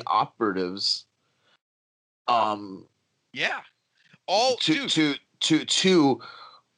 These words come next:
Speaker 1: uh, help, you know, um, help create the follow-, the following and the fellowship that, that was, that, that hailed a guy like fucking Donald Trump into power.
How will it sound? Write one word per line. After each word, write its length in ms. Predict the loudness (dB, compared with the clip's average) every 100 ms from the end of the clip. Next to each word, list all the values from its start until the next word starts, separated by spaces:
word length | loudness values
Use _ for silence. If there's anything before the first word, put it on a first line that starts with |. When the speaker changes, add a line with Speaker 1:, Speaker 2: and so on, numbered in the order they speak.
| _ _
Speaker 1:
uh, 120 | -2 0
help, 460 | 2 2 0 -8 _ _ _ _ _ _ _ _ _ _ _ _ _ _ -4
you 160 | -2
know, 260 | 0 -2 -6 _ _ -2
um, 300 | 0 -2 -4
help 380 | -2 0 -2 -6 _ -20 -20 _ _ _ _ _ _ _ -12 -6
create 400 | -2 0 0 -2
the 100 | -4
follow-, 680 | 0 2 2 0 -2 -8 -20 _ -20 -8
the 100 | -6
following 600 | -4 0 2 2 0 -4
and 120 | -10
the 60 | -12
fellowship 760 | -4 -2 0 -2 -4 -4 -6 _ _ _ _ _ _
that, 360 | -4 -2 -2 -2
that 180 | -4 -2
was, 460 | -2 -2 -2 -6 -4
that, 220 | -4 -4 -6 _
that 160 | -4 -4
hailed 480 | -2 0 2 0 -2
a 60 | -4
guy 160 | 0 2
like 280 | 2 0 -2
fucking 280 | -4 -4
Donald 260 | -2 -4 -4
Trump 300 | -2 -4 -4
into 200 | -6 -4
power. 440 | -2 0 -2 -6